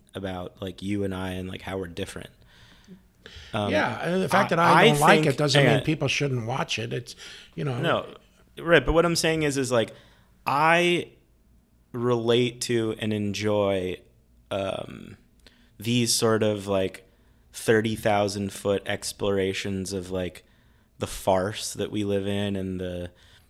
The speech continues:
Speaker 1: the, the way that, like, narratives and power are constructed and protected. I feel interested and curious to explore that idea in a way that,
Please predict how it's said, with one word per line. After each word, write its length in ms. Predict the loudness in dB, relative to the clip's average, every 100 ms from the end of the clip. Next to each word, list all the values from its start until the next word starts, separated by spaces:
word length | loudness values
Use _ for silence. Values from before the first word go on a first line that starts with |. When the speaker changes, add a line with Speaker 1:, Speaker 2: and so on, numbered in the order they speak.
| -8
Speaker 1:
the, 100 | -6
the 240 | -6 -4 -2
way 360 | 2 2 2
that, 280 | -2 -6 -4
like, 360 | -6 -6 -8 -6
narratives 840 | -2 0 0 0 0 0 -2 -6
and 160 | -8
power 680 | -6 -4 -2 0 0 -2 -4
are 120 | -8 -10
constructed 800 | -8 -6 -4 -4 -6 -6 -6 -4
and 280 | -8 -8 -10
protected. 640 | -8 -8 -8 -8 -8 -8 -20 _ -20 _
I 120 | 2
feel 800 | 2 -2 2 6 6 4 0 -4 -2
interested 640 | 0 0 -2 -2 -4 -4
and 180 | -6 -8
curious 680 | -8 -6 -4 -2 -2 -4 -6
to 160 | -6
explore 840 | -4 -2 -4 -4 -4 0 0 0 -4 -16 -20 -20 _
that 200 | -2 0
idea 500 | -2 -4 -2 -2 -2
in 200 | -4 -4
a 80 | -4
way 320 | -2 -2 -4
that, 260 | -4 -8